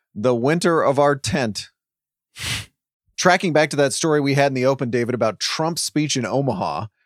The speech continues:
So on Tuesday night, Trump went to Omaha, gave a speech as he normally does at an airfield.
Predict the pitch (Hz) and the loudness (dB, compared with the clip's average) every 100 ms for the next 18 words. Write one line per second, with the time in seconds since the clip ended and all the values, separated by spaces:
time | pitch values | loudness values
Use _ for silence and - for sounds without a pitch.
0 | _ _ - 131 113 175 180 160 135 120 | _ _ -6 -4 -2 -2 0 2 0 0
1 | 156 127 123 180 - 123 110 90 90 90 | -2 -2 0 0 -2 -2 -2 -2 -2 -2
2 | 131 _ _ _ _ - 107 139 156 147 | -6 _ _ _ _ -6 0 2 4 2
3 | 135 - 135 139 139 117 117 120 127 131 | 0 -2 -2 0 -2 -4 -2 -2 -2 -2
4 | 127 113 120 123 123 - - 123 127 120 | -2 2 2 2 0 -4 -2 0 0 -2
5 | - 135 147 113 95 90 | 0 0 0 -2 -4 -6